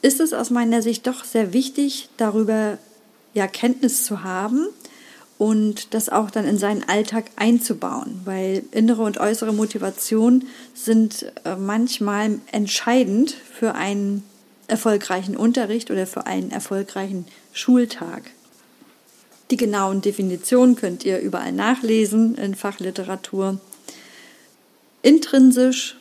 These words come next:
bedeutet innere Motivation,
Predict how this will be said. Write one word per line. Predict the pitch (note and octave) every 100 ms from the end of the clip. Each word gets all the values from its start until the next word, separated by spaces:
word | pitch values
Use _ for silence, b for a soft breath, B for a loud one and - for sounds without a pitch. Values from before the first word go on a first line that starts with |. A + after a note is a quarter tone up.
| _ -
bedeutet | G3+ F#3+ G3 G3+ G3+ F#3+ - - _ _ _ _ _ _ _ _ _ _ _ -
innere | A3+ A3+ G3+ - - - _ _ _ _
Motivation, | F#3+ F#3 - - - - - - -